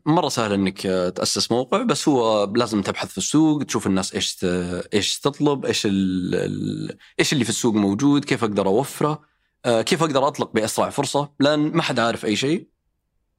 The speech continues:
فبأسرع وقت حاولنا نشوف والله إيش اللي متوفر في السوق، كيف أقدر أعرضه، آه، يعني وبسعر منافس، يعني تقدر تجذب فيه، تحط عليه ميزانية تسويقية،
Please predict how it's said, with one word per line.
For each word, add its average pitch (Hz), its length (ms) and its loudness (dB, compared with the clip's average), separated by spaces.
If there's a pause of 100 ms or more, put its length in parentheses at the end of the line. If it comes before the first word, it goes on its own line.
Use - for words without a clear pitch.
(140)
فبأسرع 107 1080 0
وقت 110 300 0
حاولنا 104 320 0
نشوف 101 260 -2
والله 107 160 2
إيش 131 140 0
اللي 110 100 2
متوفر 101 360 -4
في 92 120 -10
السوق، 180 260 2 (320)
كيف 123 160 0
أقدر 104 500 0 (300)
أعرضه، 156 440 0 (640)
آه، 113 680 0
يعني 98 680 0 (280)
وبسعر 123 800 0
منافس، 110 480 0
يعني 104 140 2
تقدر 107 220 -4
تجذب 95 380 -2
فيه، 208 400 2
تحط 214 320 -2
عليه 107 180 2
ميزانية 95 400 2
تسويقية، 156 720 0